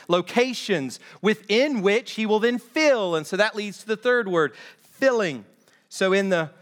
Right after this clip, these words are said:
first three days, God is forming the sky, and he's forming the sea, and he's forming the land, productive land. He's forming all of that.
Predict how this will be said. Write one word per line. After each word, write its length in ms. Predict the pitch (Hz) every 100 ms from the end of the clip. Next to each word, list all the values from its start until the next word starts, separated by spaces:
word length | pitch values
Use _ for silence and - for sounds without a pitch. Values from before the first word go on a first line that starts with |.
| _ -
first 320 | 247 254 -
three 180 | 226 190
days, 460 | 190 196 240 247
God 300 | - 196 202
is 80 | 190
forming 320 | - 220 233
the 80 | 233
sky, 480 | - 277 269 240 214
and 160 | 185
he's 160 | 180 -
forming 320 | 208 214 220
the 100 | 220
sea, 480 | - - 302 277 226
and 80 | 190
he's 120 | 185
forming 260 | 214 214 220
the 80 |
land, 680 | 226 240 254 226 165 120 - _ _ _
productive 460 | - 233 285 233 170
land. 400 | 165 139 113 101
He's 160 | 156 -
forming 480 | - 262 247 202
all 420 | 226 247 277 269 208
of 140 | 147
that. 380 | 156 170 240